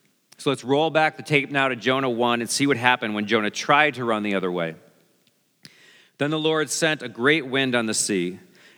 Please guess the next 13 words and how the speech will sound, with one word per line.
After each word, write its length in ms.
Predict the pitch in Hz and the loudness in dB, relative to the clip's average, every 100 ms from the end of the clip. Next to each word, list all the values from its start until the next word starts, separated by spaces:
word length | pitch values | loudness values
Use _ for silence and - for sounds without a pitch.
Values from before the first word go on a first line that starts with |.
| 123 | -6
and 100 | 113 | 4
such 240 | 175 180 | 4 4
a 80 | 143 | 2
violent 480 | 113 139 165 147 - | 6 6 6 0 -4
storm 400 | - 156 170 127 | 2 2 4 2
arose 380 | 101 95 98 | 2 0 0
that 100 | 98 | -2
the 80 | 101 | -6
ship 380 | 110 - 147 - | -2 2 2 2
threatened 420 | - 120 131 123 | -6 -2 -2 -2
to 60 | 113 | -2
break 300 | 104 104 104 | 0 2 2
up. 260 | 107 - | 0 -2